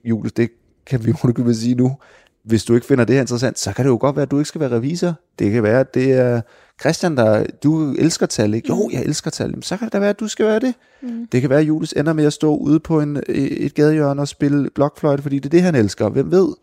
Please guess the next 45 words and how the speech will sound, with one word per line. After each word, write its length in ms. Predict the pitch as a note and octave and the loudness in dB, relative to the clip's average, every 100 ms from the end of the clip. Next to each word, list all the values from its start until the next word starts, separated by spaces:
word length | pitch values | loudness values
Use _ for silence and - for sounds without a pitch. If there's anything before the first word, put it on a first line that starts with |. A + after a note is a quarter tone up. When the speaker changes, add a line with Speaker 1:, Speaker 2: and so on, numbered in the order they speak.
| _ _ _ _ - | _ _ _ _ -6
Speaker 1:
Vi 120 | C3 | 2
ved 160 | E3+ | 2
det 100 | F3 | 2
ikke, 220 | D3 D#3 C3+ | 0 -2 -2
men 240 | B2+ A#2 - _ _ _ | -2 -4 -12 _ _ _
vi 100 | B2 | -10
har 220 | B2 D#3+ - | -6 -4 -4
forskellige 440 | D3+ - B2+ A#2+ | -6 -2 -2 -2
kvaliteter. 580 | - G#2+ G#2 A#2 A2+ G#2+ | -2 -4 -2 -4 -2 -2
Jeg 140 | A#2 - _ _ _ | -2 -6 _ _ _
tror 360 | - - F#3+ F3+ | -16 -2 -2 0
da 100 | D3 | -4
på, 400 | - C#3+ - _ _ _ _ | 0 0 0 _ _ _ _
at 120 | B2 | -4
jo 80 | A#2 | -4
tidligere 480 | - - D#3 E3+ B2+ | -4 0 2 2 0
vi 80 | B2 | -2
går 140 | B2 | -4
ind 140 | C#3 D3 | -4 -2
og 60 | B2+ | 0
lærer 360 | A#2 A2 D3 | 2 0 -2
de 180 | D#3 - | -4 -6
unge 140 | B2 | -4
om 100 | C3 | -6
det, 140 | A#2 B2 | -2 -2
at 80 | A#2 | 0
være 80 | |
nysgerrige 540 | A#2 B2 D#3+ - D3+ A#2+ | -4 -4 -6 -4 -2 -2
på, 200 | - C3 | 0 0
og 180 | - A2+ - _ _ _ _ _ _ _ | 0 -2 -6 _ _ _ _ _ _ _
at 160 | A#2 - | -4 0
den 160 | C3 | 0
misundelse 800 | B2+ A#2+ - E3+ D3 D3+ - C3 - _ | 0 -4 -2 -2 -2 -6 -4 -4 -4 _
og 140 | - A2 | -8 -8
frustration 760 | - C3 A2+ - A#2 D#3 B2+ | -4 -4 -4 -4 -4 -2 -2
af, 60 | A#2 | -2
at 80 | A#2+ | -2
man 100 | A2+ | -4
føler 240 | - A2 | -2 -2
sig 140 | - - | -4 -2
bagud, 380 | B2+ - A#2+ | -2 0 0
ikke 160 | B2 - - | 0 -4 -6
opstår 640 | C3+ - - - B2+ - _ _ _ - | -6 -6 -4 -2 -2 -4 _ _ _ -8
i 80 | |
skoleregi, 800 | A#2 - B2 C#3+ C3 A#2+ - A#2 | -4 0 2 2 0 -4 -4 -6